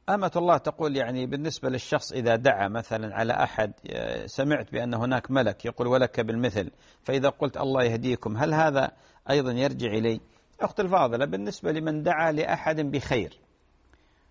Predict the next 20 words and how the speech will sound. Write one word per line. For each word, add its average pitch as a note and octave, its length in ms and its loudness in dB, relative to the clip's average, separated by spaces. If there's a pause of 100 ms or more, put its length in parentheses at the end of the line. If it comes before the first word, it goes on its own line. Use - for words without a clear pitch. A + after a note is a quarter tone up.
(280)
لمن A#2 320 -4
دعا B2 260 2
لأحد C#3 460 -2
بخير، A2 440 -4
يقول: - 200 -6
"الله C#3+ 120 4
يهديك، A2+ 500 -4
الله A#2+ 220 -2
يغنيك، A2 540 -2
الله A#2+ 240 0
يعطيك G#2 300 -4
الصحة، G2+ 480 -6
الله A2 140 0
يعطيك A2+ 300 -4
العافية"، G#2 460 -2 (120)
ما، A3 240 0
ملك D#3 320 0 (380)
يقول: E3+ 260 0
"ولك D#3+ 340 2
بالمثل"، B2 580 0